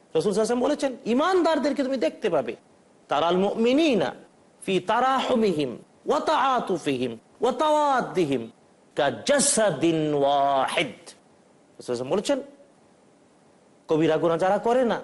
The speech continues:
যারা সত্যি ইমানদার, যারা সত্যি মুসলমান, এদের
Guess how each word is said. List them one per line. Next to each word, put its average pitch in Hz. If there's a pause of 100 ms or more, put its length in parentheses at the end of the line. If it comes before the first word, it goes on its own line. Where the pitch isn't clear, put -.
(680)
যারা 143
সত্যি 226
ইমানদার, 247 (760)
যারা 131
সত্যি 151
মুসলমান, 220 (840)
এদের 147